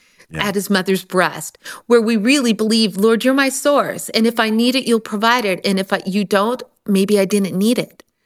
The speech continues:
Speaker 1: Yeah.
Speaker 2: which is a little revolutionary.
Speaker 1: Yeah.
Speaker 2: But for
Speaker 1: True.
Speaker 2: me, for me, that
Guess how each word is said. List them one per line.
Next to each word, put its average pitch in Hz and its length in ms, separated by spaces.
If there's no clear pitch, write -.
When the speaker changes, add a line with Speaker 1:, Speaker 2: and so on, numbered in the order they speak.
Speaker 1:
Yeah. - 200
Speaker 2:
which 214 200
is 196 160
a 185 100
little 170 240
revolutionary. 139 840
Speaker 1:
Yeah. 85 260
Speaker 2:
But - 440
for 277 200
Speaker 1:
True. 247 140
Speaker 2:
me, 202 580
for 247 120
me, 247 380
that 202 320